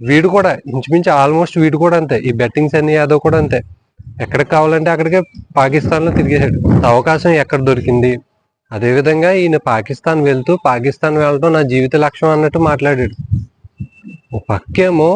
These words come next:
మన నెత్తి మీద వాళ్ళు దాడులు చేసి మన దేశంలో ఉన్నటువంటి ప్రజలను చంపేద్దామని చూస్తూ ఉంటే, వీడు సోషల్ మీడియాలో వీడియోలు పోస్ట్ చేయడం మొదలుపెట్టాడు, ఒక్కొక్కటి, ఒకటి,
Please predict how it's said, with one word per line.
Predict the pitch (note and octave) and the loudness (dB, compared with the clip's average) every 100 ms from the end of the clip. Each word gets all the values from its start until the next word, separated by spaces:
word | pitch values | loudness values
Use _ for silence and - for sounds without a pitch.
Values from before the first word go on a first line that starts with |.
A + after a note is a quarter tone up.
| A#3+ - - _ | 0 -4 -6 _
మన | C3+ C3 | -2 0
నెత్తి | B2+ B2 - | 0 -2 0
మీద | E3 E3+ | 2 2
వాళ్ళు | E3+ E3 D#3+ D#3 D3+ - - - - - - | 2 2 2 2 0 -6 -16 -18 -18 -12 -2
దాడులు | A#2+ B2+ D3 | 2 2 2
చేసి | D#3 D#3 - D3+ D3 - _ _ | 2 0 0 -2 -2 -8 _ _
మన | B2+ B2+ | -6 -2
దేశంలో | C3 C3 D3+ D3 | 0 0 2 2
ఉన్నటువంటి | D3 D3 C#3+ D3 C#3+ C#3+ - | 2 0 2 0 2 0 -2
ప్రజలను | - A2+ B2 D3 | -2 0 2 2
చంపేద్దామని | C#3+ C3+ C#3 C3 C#3 C#3+ | 2 0 0 0 0 0
చూస్తూ | D3 C#3+ F#2+ C#3 | 0 -2 0 0
ఉంటే, | C3+ G#2+ G#2+ G#2+ A#2 _ - - _ | 0 0 0 -2 -6 _ -20 -20 _
వీడు | - B2+ B2+ | 0 0 0
సోషల్ | - A#2 - C#3+ | 0 0 0 0
మీడియాలో | D3 C#3 C#3+ C3 C3 C3 - _ _ - | 2 2 2 2 0 -2 -10 _ _ -16
వీడియోలు | G#2+ A#2+ B2+ C#3+ | -4 0 2 2
పోస్ట్ | C3+ C3+ B2+ | 2 0 0
చేయడం | C3 B2 C#3 | -2 0 2
మొదలుపెట్టాడు, | C#3+ A2+ A2 A2 A2+ | 2 0 -2 -2 0
ఒక్కొక్కటి, | A2+ A2+ A#2+ A2+ | 0 0 -2 0
ఒకటి, | B2 A#2 A#2 A2+ | 0 0 0 -2